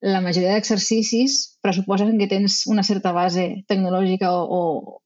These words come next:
o teòrica de mates que realment no la necessites. Per exemple, escriu una funció que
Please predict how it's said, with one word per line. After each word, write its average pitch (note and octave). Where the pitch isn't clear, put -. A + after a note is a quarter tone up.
o G3+
teòrica G3
de F#3+
mates G3
que -
realment F3+
no F3+
la E3
necessites. F#3
Per E3+
exemple, F3
escriu G#3+
una A3+
funció A3+
que C#4